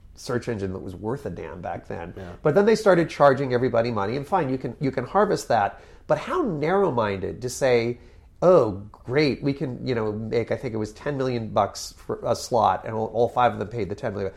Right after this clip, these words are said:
Speaker 1: How narrow-minded to say, "We can make fifty million in revenue this year,"
Speaker 2: Mm-hmm.
Speaker 1: rather than,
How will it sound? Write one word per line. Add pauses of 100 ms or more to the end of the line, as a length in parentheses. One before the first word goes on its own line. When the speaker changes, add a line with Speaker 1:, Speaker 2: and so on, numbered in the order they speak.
(280)
Speaker 1:
How
narrow-minded
to
say,
"We
can
make
fifty
million
in
revenue
this
year,"
Speaker 2:
Mm-hmm. (240)
Speaker 1:
rather
than,